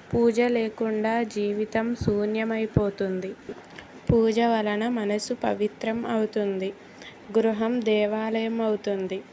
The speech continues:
దేవతలు స్వయంగా వచ్చి కూర్చుంటారు. అందువలన ఎవరి ఇంట్లోనైనా దీపం వెలిగితే, మంత్రం జపిస్తే, పూజ సమర్పిస్తే, ఆ ఇల్లు సాక్షాత్తు స్వర్గంలా మారుతుంది.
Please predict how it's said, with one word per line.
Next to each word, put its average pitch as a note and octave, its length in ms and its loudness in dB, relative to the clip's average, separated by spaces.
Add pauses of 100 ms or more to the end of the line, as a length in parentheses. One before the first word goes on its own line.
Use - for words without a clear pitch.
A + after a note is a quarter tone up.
(360)
దేవతలు A3+ 600 2
స్వయంగా A3 680 -2
వచ్చి A3+ 340 -4
కూర్చుంటారు. G#3 920 -2 (460)
అందువలన A3+ 640 2
ఎవరి G#3+ 440 2
ఇంట్లోనైనా A3+ 1000 0
దీపం G#3 540 0
వెలిగితే, G#3 720 -2 (400)
మంత్రం G#3 520 0
జపిస్తే, A3 760 0 (420)
పూజ A3+ 280 4
సమర్పిస్తే, G#3+ 1080 0 (560)
ఆ G#3+ 140 0
ఇల్లు A3+ 440 4
సాక్షాత్తు A3 800 -2
స్వర్గంలా G#3 760 -2
మారుతుంది. G3+ 680 -2